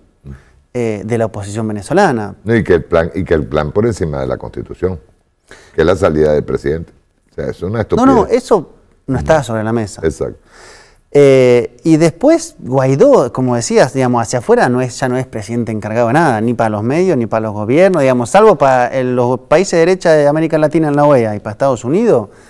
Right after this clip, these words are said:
Speaker 1: para los demás es diputado, es presidente de la Asamblea Nacional, es lo que quieras, pero, digamos, la ficción de Guaidó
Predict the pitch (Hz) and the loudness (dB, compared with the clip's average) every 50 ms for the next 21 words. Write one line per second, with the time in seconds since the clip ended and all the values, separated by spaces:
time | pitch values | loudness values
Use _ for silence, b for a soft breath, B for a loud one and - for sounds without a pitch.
0 | b b b b b b _ - 113 107 104 107 110 120 160 196 190 - 131 123 | b b b b b b _ -4 -2 -2 -2 -2 -2 0 0 0 0 0 -2 -4
1 | 123 117 - - - 110 107 101 98 104 104 - 123 127 135 139 139 143 139 139 | -4 -4 -10 -16 -12 -10 -10 -10 -8 -8 -4 0 2 4 4 4 4 2 2 0
2 | 135 131 131 127 123 - 110 107 107 - - 107 101 - 107 110 110 101 104 101 | 0 0 0 -2 -4 -6 -8 -8 -10 -10 -12 -12 -10 -8 -6 -6 -6 -6 -6 -8
3 | - - 104 107 107 107 107 101 - 110 107 120 135 147 156 160 139 120 120 110 | -8 -8 -6 -6 -6 -6 -6 -8 -8 -6 -4 -2 -2 -2 -2 -2 -2 -4 -6 -6
4 | 104 101 107 101 101 131 135 120 107 - - 101 107 104 107 107 107 110 120 120 | -8 -10 -10 -6 -2 0 0 0 -2 -4 -10 -12 -10 -8 -8 -6 -6 -4 -4 -6
5 | 113 - - 120 107 - - - 180 196 202 180 147 123 117 110 113 117 117 123 | -4 -4 -6 -8 -8 -8 -10 -6 -2 -2 0 0 0 -2 -4 -4 -4 -4 -4 0
6 | 135 156 143 113 - | 0 0 0 0 -2